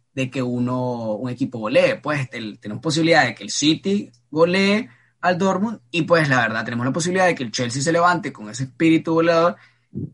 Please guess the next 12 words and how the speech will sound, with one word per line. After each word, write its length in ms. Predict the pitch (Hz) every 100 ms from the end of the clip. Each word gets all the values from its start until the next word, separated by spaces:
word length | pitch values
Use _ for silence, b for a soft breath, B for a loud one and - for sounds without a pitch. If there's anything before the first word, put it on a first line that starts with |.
| -
y 360 | 185 175 160
demuestre 480 | 143 139 151 160 147
que 140 | 143
la 120 | 139 135
verdad 320 | 120 131 131
fue 120 | 143
más 420 | 131 139 135 127
culpa 480 | - 151 139 127 113
de 60 | 117
la 80 | 110
Juve 520 | 127 151 196 240 233
que 320 | - 135 117